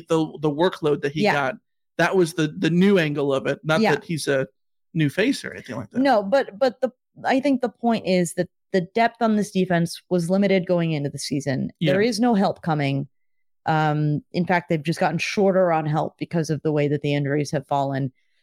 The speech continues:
Speaker 2: And so I think you just have to take your lumps when it comes to this defense. I, I have seen people talk about, you know, fire Alex Grinch and all this kind of stuff. Still too premature for me. Like, I,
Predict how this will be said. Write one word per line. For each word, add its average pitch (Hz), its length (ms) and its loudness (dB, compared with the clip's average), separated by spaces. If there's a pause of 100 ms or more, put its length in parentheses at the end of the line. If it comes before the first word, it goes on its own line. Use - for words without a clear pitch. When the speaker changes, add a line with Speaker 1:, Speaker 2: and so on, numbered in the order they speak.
(140)
Speaker 2:
And 240 160 2
so 269 140 2
I 269 80 4
think 262 180 -2
you 269 60 -2
just 277 160 0
have 277 100 0
to 247 80 -6
take 254 200 -2
your 226 100 2
lumps 226 340 0
when 175 100 0
it 156 80 0
comes 175 240 -2
to - 60 -6
this 151 140 -4
defense. - 400 -4
I, 202 140 2
I 226 140 2
have 208 140 0
seen 254 300 2
people 220 220 0
talk 214 260 0
about, 185 280 2
you 185 60 -2
know, 160 140 0
fire 190 300 2
Alex 165 380 0
Grinch 262 280 2
and 247 80 2
all 226 100 2
this 214 140 -2
kind 208 160 0
of 202 80 0
stuff. 214 240 0 (400)
Still 381 280 2
too 359 160 2
premature 320 460 2
for 247 140 0
me. 165 260 2
Like, 214 260 2
I, 233 240 0